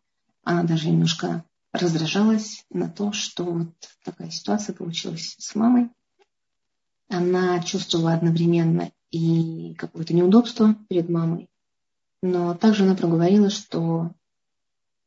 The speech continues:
м, у меня, мне обидно. А что обидно?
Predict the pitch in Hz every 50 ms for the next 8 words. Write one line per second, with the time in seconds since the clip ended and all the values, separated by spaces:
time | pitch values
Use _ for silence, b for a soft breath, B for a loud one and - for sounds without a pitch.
0 | _ _ _ 156 156 156 151 151 151 160 165 165 170 _ _ _ _ _ _ 175
1 | 170 175 175 175 175 175 175 170 - _ _ _ _ _ _ _ _ _ _ _
2 | _ _ _ _ _ _ _ _ _ _ _ _ _ _ _ - 180 190 196 185
3 | 175 175 165 151 160 151 151 - _ _ _ _ _ _ _ _ _ _ _ _
4 | _ _ _ _ _ _ _ _ _ _ _ _ _ _ _ _ - 160 - -
5 | 220 208 170 170 170 160 165 165 180 190